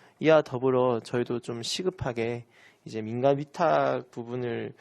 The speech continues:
지금도 제가 봤을 때 고민하는 것도 늦었다고 생각을 하거든요. 예, 과장님께서 좀 더 많은 고민을 해주셔가지고, 예, 좀 위탁, 민간 위탁도 좀 잘 긍정적으로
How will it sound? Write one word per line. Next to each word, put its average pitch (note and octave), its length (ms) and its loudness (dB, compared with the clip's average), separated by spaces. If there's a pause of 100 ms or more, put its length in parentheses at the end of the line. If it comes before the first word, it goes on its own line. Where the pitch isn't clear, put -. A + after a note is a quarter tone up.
(500)
지금도 G#3+ 760 2
제가 D#3 300 4
봤을 C#3+ 200 -2
때 D3+ 80 2
고민하는 D#3 580 0
것도 C3+ 180 -4
늦었다고 B2+ 400 4
생각을 C3 360 -4
하거든요. C#3 520 -4 (580)
예, A2+ 220 -4
과장님께서 C#3 520 -2
좀 B2+ 180 -8
더 A#2+ 260 -6
많은 A#2 240 -6
고민을 C#3 400 -8
해주셔가지고, D#3 760 -2 (520)
예, A#2 100 -2
좀 B2 180 -8
위탁, D3 640 6
민간 C#3+ 320 4
위탁도 - 840 -4 (240)
좀 B2 320 -12
잘 A2+ 320 -2 (300)
긍정적으로 C#3+ 840 2